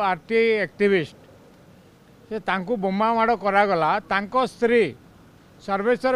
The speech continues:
ବେହୁରାଙ୍କ ସ୍ତ୍ରୀ ନିର୍ବାଚିତ ପ୍ରତିନିଧି ବିଧାୟକଙ୍କ ନାଁରେ ସିଧାସଳଖ ଏତଲା ଦେଇଛନ୍ତି ଯେ ଇଏ ମୋର ସ୍ୱାମୀକୁ ଆକ୍ରମଣ କରେଇଛନ୍ତି। ଆପଣ ଡଙ୍କାରୀ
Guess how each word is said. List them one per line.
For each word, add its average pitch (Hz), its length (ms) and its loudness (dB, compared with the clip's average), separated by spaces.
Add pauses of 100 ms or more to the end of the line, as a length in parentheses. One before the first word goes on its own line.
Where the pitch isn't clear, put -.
ବେହୁରାଙ୍କ 226 380 0 (140)
ସ୍ତ୍ରୀ 190 280 -6 (280)
ନିର୍ବାଚିତ 226 560 -2
ପ୍ରତିନିଧି 202 560 -6 (160)
ବିଧାୟକଙ୍କ 226 380 0 (140)
ନାଁରେ 202 200 0 (120)
ସିଧାସଳଖ 226 680 0 (480)
ଏତଲା 240 280 2 (140)
ଦେଇଛନ୍ତି 208 480 0 (100)
ଯେ 262 60 -4 (120)
ଇଏ 226 100 2 (100)
ମୋର 220 160 -4 (120)
ସ୍ୱାମୀକୁ 208 360 -4 (100)
ଆକ୍ରମଣ 208 320 -8 (120)
କରେଇଛନ୍ତି। 165 520 -4 (840)
ଆପଣ 220 180 -4 (260)
ଡଙ୍କାରୀ 220 420 2